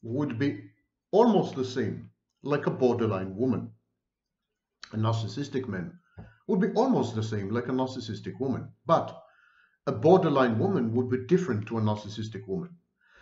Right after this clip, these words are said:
She would also be different to a narcissistic man. And a narcissistic woman would be different to a borderline woman, and she would also be different to a borderline man. Got it,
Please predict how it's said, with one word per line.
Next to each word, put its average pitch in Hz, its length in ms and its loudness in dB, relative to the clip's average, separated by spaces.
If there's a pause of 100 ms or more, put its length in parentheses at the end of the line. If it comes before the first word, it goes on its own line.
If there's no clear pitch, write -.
(140)
She - 160 -8
would 214 180 0
also 127 240 4
be 117 120 0
different 113 380 0
to 113 100 -4
a - 20 -2
narcissistic 107 640 -4
man. 113 380 -4 (760)
And 139 180 0
a 131 40 2
narcissistic 123 800 -2
woman 107 280 0
would 117 140 -2
be 110 80 -6
different 120 460 0
to 113 80 0
a 107 80 0
borderline 92 500 -4
woman, 143 360 -4 (180)
and 127 180 -4
she 127 120 -4
would 107 260 -8
also 180 260 -2
be 107 140 -6
different 90 400 -8
to 117 80 -4
a 107 40 -4
borderline 85 640 -6 (140)
man. 104 340 -4 (800)
Got 156 280 0
it, - 220 -4